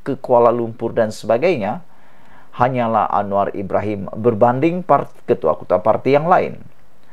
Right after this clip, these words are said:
Anwar Ibrahim yang paling aktif sekali. Setiap hari dan tanpa rehat, beliau akan menjelajah di seluruh negeri yang berbeza di Malaysia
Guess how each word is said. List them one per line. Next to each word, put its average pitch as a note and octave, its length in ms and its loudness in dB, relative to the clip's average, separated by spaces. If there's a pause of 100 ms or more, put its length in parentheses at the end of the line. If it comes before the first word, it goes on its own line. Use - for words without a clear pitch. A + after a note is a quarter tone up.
(200)
Anwar B2+ 480 2
Ibrahim A2 540 0
yang G2+ 180 0 (160)
paling F3 400 0
aktif - 400 -4
sekali. - 680 -6 (1500)
Setiap A#3+ 480 4
hari A#2+ 380 -2 (260)
dan A2+ 240 0
tanpa B2+ 380 2
rehat, G#2+ 340 0 (160)
beliau G#2+ 560 4
akan G#2 400 0
menjelajah A#2 800 2
di G3 480 0
seluruh F#3 720 4
negeri G#2 560 2
yang D#2 160 0
berbeza F#2+ 560 4
di G#2 160 0
Malaysia A#2 480 2